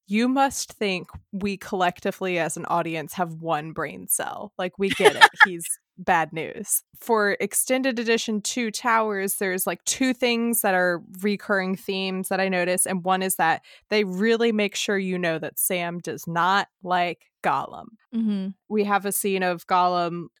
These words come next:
Speaker 1: groaning about starving and being famished. He's so dramatic, by the way. He, like,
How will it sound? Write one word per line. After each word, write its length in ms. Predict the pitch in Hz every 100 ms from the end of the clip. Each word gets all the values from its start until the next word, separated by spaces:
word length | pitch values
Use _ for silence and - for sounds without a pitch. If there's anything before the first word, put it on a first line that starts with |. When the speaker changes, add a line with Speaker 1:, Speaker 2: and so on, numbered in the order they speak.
| 190
Speaker 1:
groaning 560 | 196 196 190 185 190
about 400 | 180 156 151 156 -
starving 1080 | - - 247 220 220 208 208 196 196 202 180
and 240 | 165 165
being 260 | 202 170 160
famished. 600 | - 214 196 196 175 -
He's 200 | 226 208
so 260 | - 226
dramatic, 600 | 208 180 151 156 156 -
by 140 | - 156
the 80 | -
way. 160 | -
He, 180 | 190 196
like, 300 | 175 165 -